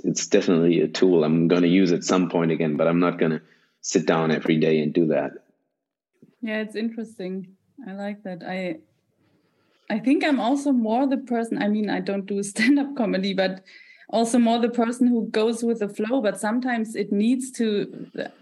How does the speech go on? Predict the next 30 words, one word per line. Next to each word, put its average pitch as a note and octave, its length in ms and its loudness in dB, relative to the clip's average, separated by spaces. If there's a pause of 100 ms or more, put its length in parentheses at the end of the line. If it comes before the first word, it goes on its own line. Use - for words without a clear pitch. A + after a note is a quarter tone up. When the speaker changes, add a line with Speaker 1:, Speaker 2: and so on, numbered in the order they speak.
(160)
Speaker 2:
I G#3 140 -2
know G#3+ 340 2
I G#3 140 -2
have G#3+ 300 -4
to, G#3 420 -2
to G3+ 520 -4
present G#3+ 460 -2
something A3 580 -2
two A3+ 160 -4
days G3+ 280 0
later, A#3+ 260 0
and G3 260 -2
then G3+ 140 -2
I G3 140 2
Speaker 1:
Mm. G3 60 2
Speaker 2:
have A#3+ 240 0
to A#3+ 100 -4
sit F#3 200 -6
down F3+ 220 -4
and F3+ 140 -4
be F#3 120 -4
creative. F3+ 600 -4
And F#3+ 200 -4
sometimes G#3 560 -4
I G3 120 -2
think G#3+ 200 -4
it's G#3 140 -8
also F#3+ 280 -6
good G3 240 -8
to F#3+ 300 -6